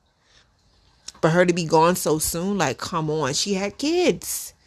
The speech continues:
Not even kids, but more life to live. Are you, are you crazy? And then for her to die under, under undisclosed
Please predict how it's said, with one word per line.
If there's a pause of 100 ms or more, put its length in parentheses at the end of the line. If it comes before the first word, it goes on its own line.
(440)
Not
even
kids,
but
more
life
to
live.
Are
you, (140)
are
you
crazy? (280)
And
then
for
her
to
die (120)
under, (1300)
under (100)
undisclosed